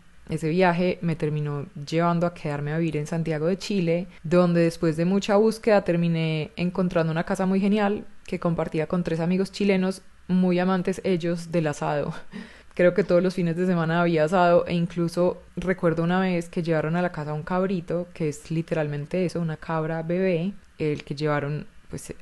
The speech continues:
obviamente estaba muerto y estaba puesto de tal forma que se podía como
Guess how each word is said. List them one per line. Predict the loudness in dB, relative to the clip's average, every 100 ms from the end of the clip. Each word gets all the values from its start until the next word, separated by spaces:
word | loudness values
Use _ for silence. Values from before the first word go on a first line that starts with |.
| -14
obviamente | -6 -4 -2 -4
estaba | -8 -6 -2
muerto | 2 2 2 0 0
y | 0
estaba | -2 -2 -4
puesto | -4 0 0 2 -2
de |
tal | 0 -2
forma | 0 0 2 -2
que | -2 -2 -2 -6
se | -10 -6
podía | -2 -2 0 0 0 -2 -16 -12
como | -8 -8